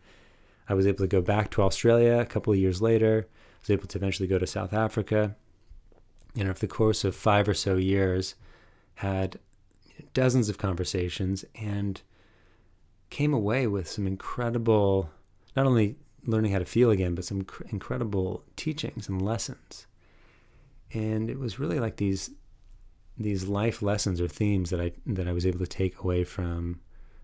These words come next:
uh, from my father. So I'll share a few of them with you now. I go through this in more detail in the book, but I'm just gonna give you a, a brief, y'all a brief overview here. So one of the first lessons, uh, I learned from these conversations, uh,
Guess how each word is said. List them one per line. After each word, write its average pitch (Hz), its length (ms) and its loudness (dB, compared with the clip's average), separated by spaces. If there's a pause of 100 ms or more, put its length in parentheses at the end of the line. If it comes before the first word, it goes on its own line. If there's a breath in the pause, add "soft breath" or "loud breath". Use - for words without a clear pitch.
(120 soft breath)
uh, 117 280 -8 (260)
from - 180 -4
my 92 120 -2
father. 127 340 -6 (220)
So - 140 -8
I'll 101 60 -4
share 113 200 0
a 104 60 0
few 104 220 2
of 95 60 0
them 95 340 0
with 101 200 -6
you 95 80 0
now. 85 180 -4
I 85 80 -6
go 107 120 0
through 98 340 2 (340 loud breath)
this 104 180 -2
in 98 60 -2
more 95 180 0
detail 95 520 0
in 90 100 -2
the 90 60 0
book, 113 320 2
but 104 120 -8
I'm - 180 -10
just - 120 -10
gonna 95 120 -2
give 92 140 -2
you 104 200 -2 (160)
a, - 60 -4
a - 20 -2
brief, 113 340 -2 (600 soft breath)
y'all 98 200 2
a 92 40 2
brief 98 220 0
overview 98 540 -2
here. 110 260 4 (320)
So - 140 -2
one 156 80 2
of 147 40 0
the 135 60 0
first 170 320 0
lessons, 107 580 -2 (380)
uh, 143 380 -8 (280)
I 110 120 2
learned 101 300 2
from 98 140 -2
these 92 140 0
conversations, 95 1000 -4 (1160 soft breath)
uh, 131 260 -10